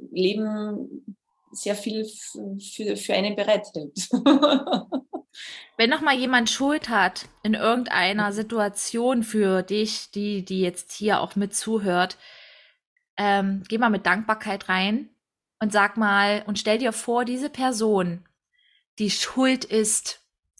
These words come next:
Speaker 2: kommt mit einem Riesenspiegel auf dich zu.
Speaker 1: Mhm.
Speaker 2: Der Spiegel, der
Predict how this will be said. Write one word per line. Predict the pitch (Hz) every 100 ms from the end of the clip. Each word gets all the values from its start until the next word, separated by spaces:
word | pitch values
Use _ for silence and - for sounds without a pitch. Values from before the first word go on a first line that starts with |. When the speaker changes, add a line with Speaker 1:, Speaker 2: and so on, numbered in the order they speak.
| _ _ -
Speaker 2:
kommt | 233
mit | 233
einem | - 226 233
Riesenspiegel | 226 247 247 247 - 240 226 214
auf | 107 -
dich | 190 -
zu. | - 202 185
Speaker 1:
Mhm. | 165 - _ _ _ _ _ _ _ _ _ _ _ _
Speaker 2:
Der | 226 233 214 208 208 214
Spiegel, | - 254 240 226 233 330 - _ _ _ _ _
der | 226 214 208